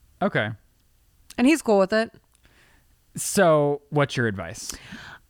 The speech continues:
Speaker 2: I think the
Speaker 1: <laughs>
Speaker 2: advice is, uh, if you have legitimate trust issues, that's different. If you have an annoyance and a pit in your stomach, that's,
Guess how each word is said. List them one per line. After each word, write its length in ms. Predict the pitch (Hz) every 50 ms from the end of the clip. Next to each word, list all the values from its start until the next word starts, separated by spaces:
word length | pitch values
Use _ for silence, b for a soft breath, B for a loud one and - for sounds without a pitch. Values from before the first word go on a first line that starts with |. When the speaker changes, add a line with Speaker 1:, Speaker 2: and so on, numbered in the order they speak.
| _ _ 202 - - _
Speaker 2:
I 160 | - 254 233 226
think 280 | - 220 269 294 -
the 120 | - 320 320
Speaker 1:
<laughs> 80 | 302
Speaker 2:
advice 380 | 226 226 233 220 220 240 226 -
is, 240 | 233 214 202 190 208 - -
uh, 240 | - 208 208 196 185 - -
if 260 | 214 220 233 - -
you 180 | 214 226 240 233
have 360 | 202 202 190 190 202 214 196
legitimate 560 | 202 202 196 175 196 190 196 196 190 185 -
trust 400 | - - - 170 165 185 - - -
issues, 640 | - 170 165 - - 214 214 220 240 247 254 - - - -
that's 500 | 165 151 151 175 170 180 196 - - -
different. 720 | 165 151 165 165 160 - - 196 220 240 277 277 - - B B B B B B B
If 160 | - 247 202 220
you 120 | 226 240
have 240 | 240 240 233 226 208
an 80 | 214 208
annoyance 640 | 208 196 185 180 180 190 196 202 208 220 208 -
and 100 | 214 190
a 40 | 165
pit 260 | - - - - -
in 100 | 214 233
your 140 | 233 233 247
stomach, 640 | 240 - - 269 262 262 277 285 294 302 - - - b b b b b b b b b b b b b b b b _ _ _ _ _ _
that's, 400 | 185 180 220 214 202 202 - -